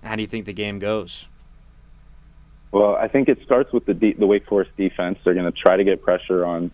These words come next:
Speaker 2: Jordan Travis, um, try to keep Trey Benson into the first, second levels of defense. Um, there is definitely a size, um, advantage towards Florida State in turn on the outside and receivers.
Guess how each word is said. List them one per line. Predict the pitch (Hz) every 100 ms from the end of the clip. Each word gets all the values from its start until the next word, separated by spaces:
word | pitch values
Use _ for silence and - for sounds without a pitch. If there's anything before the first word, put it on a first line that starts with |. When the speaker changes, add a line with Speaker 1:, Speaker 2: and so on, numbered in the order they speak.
| -
Speaker 2:
Jordan | - 87 87
Travis, | - 82 85 92 - -
um, | 87 82 82 - - -
try | 90 90
to | 90
keep | 98 -
Trey | 95 87
Benson | 82 87 - 90 90
into | 85 -
the | 87 87 85 - - - -
first, | 92 90 -
second | - 85 85
levels | 82 82 85
of | 82
defense. | 82 - 85 85 - - - - - -
Um, | 90 90 85 87 -
there | 101 113
is | 120
definitely | 110 107 - 101 98
a | - -
size, | 92 92 92 85 - -
um, | 87 85 82 78 -
advantage | 95 90 87 85 - -
towards | 95 90 87 - -
Florida | 90 90 92
State | - 90 85
in | 87
turn | - 87 -
on | 87
the | 85
outside | 90 87 - 85 85
and | 87
receivers. | 87 - 95 87 92